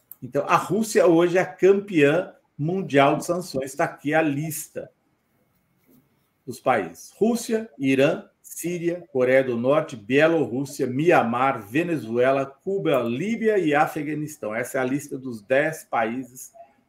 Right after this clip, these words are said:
mais sancionados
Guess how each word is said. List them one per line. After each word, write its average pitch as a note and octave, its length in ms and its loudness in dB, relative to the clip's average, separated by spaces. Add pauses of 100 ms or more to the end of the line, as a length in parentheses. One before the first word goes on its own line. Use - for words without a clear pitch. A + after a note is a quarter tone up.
mais C#3 680 -2 (460)
sancionados C#3 1200 -2